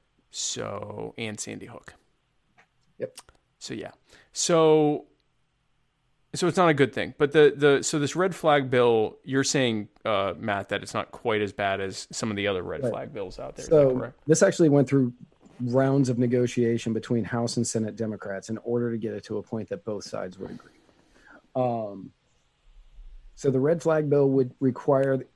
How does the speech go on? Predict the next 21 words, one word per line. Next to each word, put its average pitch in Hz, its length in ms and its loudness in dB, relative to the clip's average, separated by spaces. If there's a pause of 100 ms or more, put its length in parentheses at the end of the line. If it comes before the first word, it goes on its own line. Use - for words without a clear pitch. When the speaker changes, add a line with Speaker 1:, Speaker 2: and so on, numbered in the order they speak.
(120)
Speaker 2:
a 117 180 -2
Commonwealth 156 720 0
attorney 143 800 0
or 131 220 0
police 151 360 -2
officer 123 360 -2
to 113 220 -8
ask 135 240 -4
a 131 80 -2
judge 127 380 0
or 139 160 0
magistrate 123 580 -2
to 117 180 -4 (480)
issue 139 480 2
an 127 80 -2
emergency 131 540 0
risk 127 300 -2
protection 127 500 -4
order. 117 320 -2
That's 107 240 -6
normal. 131 360 -2